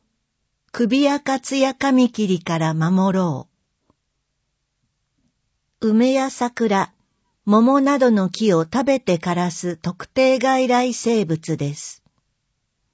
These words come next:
初期対応が被害拡大防止に有効なため、ご協力をお願いします。問い合わせ、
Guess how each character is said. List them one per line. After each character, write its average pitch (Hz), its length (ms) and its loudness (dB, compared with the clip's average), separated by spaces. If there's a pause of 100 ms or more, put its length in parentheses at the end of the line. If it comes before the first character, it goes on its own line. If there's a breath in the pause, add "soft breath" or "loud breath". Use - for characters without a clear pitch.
(880)
初 214 220 -6
期 - 140 -16
対 277 400 0
応 208 180 2
が 160 160 0
被 269 240 -8
害 254 260 -2
拡 190 360 -4
大 220 260 0
防 214 300 0
止 214 180 -4
に 208 220 0
有 208 220 0
効 208 280 -2
な 185 160 -2
た 185 160 -6
め、 175 240 -4 (680)
ご 190 160 -2
協 240 260 2
力 240 400 0
を 220 140 0
お 208 100 0
願 196 380 0
い 185 60 -4
し - 180 -8
ま 170 180 0
す。 - 260 -16 (1800)
問 240 240 -2
い 240 80 2
合 226 80 0
わ 220 140 -4
せ、 - 320 -6